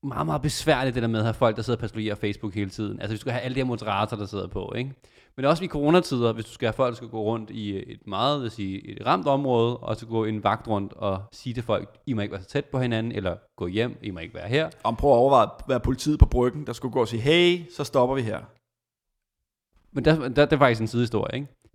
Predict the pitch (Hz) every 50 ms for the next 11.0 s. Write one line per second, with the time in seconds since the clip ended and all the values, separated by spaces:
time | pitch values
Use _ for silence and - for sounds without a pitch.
0 | _ - 131 120 135 123 113 104 104 101 104 98 95 95 98 - - - - -
1 | 107 - - 107 - - - - 107 - - - - - - - - - 127 139
2 | 151 160 170 180 - - - 151 135 120 120 120 - - 127 120 - - 120 123
3 | 127 127 113 110 104 110 113 123 131 127 143 147 143 127 120 123 117 147 160 139
4 | - 127 113 107 101 98 90 90 95 - - 104 98 - 135 139 139 131 - -
5 | - - - - _ - 156 170 147 135 131 123 - 139 139 147 170 160 139 120
6 | 151 147 131 131 120 - 117 120 120 120 110 110 113 - 123 113 - - - 117
7 | - 131 - 139 127 - - 127 117 - 123 107 120 110 113 113 113 117 - 107
8 | 107 - 120 110 101 101 104 110 123 120 107 - - 98 95 - - _ - 165
9 | 170 175 - - - - - - - - - - _ _ _ _ _ 175 - -
10 | 214 226 247 214 180 170 156 135 147 - - 143 135 123 127 127 120 113 - -